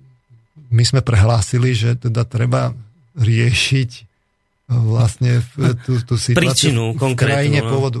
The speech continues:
Speaker 1: Pozor, to sa ešte nepovedalo, že skončiť vojnu v, v, v Sýrii.
Speaker 2: Mm.
Speaker 1: To takí odvážni sme my neboli. Bolo to také trochu kompromisné, ale aj tak veľmi odvážne, že sa povedalo, že, a, a ústami premiéra, že teda <clears throat> treba vytvoriť nárazníkové zóny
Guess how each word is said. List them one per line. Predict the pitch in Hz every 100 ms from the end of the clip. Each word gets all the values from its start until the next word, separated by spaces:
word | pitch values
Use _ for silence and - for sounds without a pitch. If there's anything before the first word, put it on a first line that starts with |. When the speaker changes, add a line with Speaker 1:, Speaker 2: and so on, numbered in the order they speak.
| 120 139
Speaker 1:
Pozor, | - 131 123
to | 123
sa | -
ešte | 131 -
nepovedalo, | 147 170 160 135 127
že | 123 123
skončiť | - 123 123 123
vojnu | 120 123 131 123
v, | 113 -
v, | 117 113
v | 117 -
Sýrii. | - 113 113 117 131 170 185 - _
Speaker 2:
Mm. | 90
Speaker 1:
To | 85
takí | 131 127 131
odvážni | 123 120 110 120
sme | 117 123
my | 120 120
neboli. | 117 113 123 139 160 - _ _ _ _ _ _ _ 151 127 135 131 135
Bolo | 127 110 117 127
to | 123
také | 120 117 127
trochu | 123 120 127
kompromisné, | 117 120 123 127 123 127
ale | 123 120
aj | 120
tak | 123
veľmi | 120 123 127
odvážne, | 120 117 123 120 123
že | 117
sa | 113
povedalo, | 123 127 127 131 127
že, | 117 127 95 _ _ _ _ _ _ _ _ _ _ -
a, | 117 117 113 104 _ _ _ _ -
a | - 127
ústami | 156 120 127 123
premiéra, | 120 110 110 113 120 135 143
že | 123
teda | 120 123 156 120
<clears throat> | -
treba | 120 131
vytvoriť | 117 120 117 131
nárazníkové | 113 113 120 131 123 120 123 123 123 123
zóny | 117 107 117 127 127